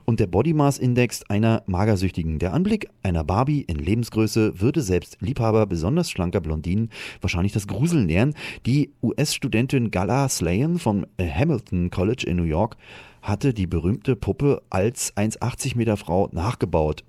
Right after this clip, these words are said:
Das Ergebnis ist alles andere als schön und sexy. Wegen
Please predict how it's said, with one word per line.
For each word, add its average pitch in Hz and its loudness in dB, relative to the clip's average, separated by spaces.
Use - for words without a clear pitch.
Das 110 0
Ergebnis 185 0
ist 175 -2
alles 160 0
andere 135 0
als 104 -2
schön 120 0
und 95 0
sexy. 135 0
Wegen 107 0